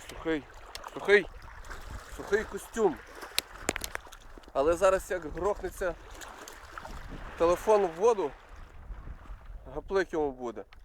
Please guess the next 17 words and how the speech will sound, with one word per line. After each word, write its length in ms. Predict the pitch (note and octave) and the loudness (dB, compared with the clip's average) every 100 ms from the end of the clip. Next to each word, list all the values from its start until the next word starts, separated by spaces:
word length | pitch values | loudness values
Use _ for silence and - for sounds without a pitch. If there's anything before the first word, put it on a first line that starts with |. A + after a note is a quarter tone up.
| - - - - - - | -20 -20 -18 -18 -18 -10
А 60 | - | 4
я 140 | E3+ | 6
в 60 | F3+ | 6
су-, 400 | - - - - | 0 -16 -18 -16
сухому 360 | - F4+ F#4+ | -4 0 0
костюмі, 480 | - E4 - A4+ A4 | 0 -4 4 8 8
мені 260 | D4+ A3 A#3 | 6 2 2
не 140 | A#3 | 2
мокро, 420 | A#3 C4 C4+ A#3 | 4 4 4 0
не 100 | G3+ | -2
холодно. 600 | F#3+ A3+ A#3 A3 G3+ G3+ F#3+ _ _ _ - - - - - - - | 0 4 6 4 0 -4 -6 _ _ _ -20 -20 -20 -20 -20 -20 -12
Ну, 80 | D#3 | -10
в 20 | |
принципі, 480 | - F#3 F3 F3+ F#3+ | -2 -2 -4 -6 -2
і 80 | F3 | 0
не 120 | F3+ | 0
жарко. 420 | F3 D3 A#2 - | 4 4 2 -6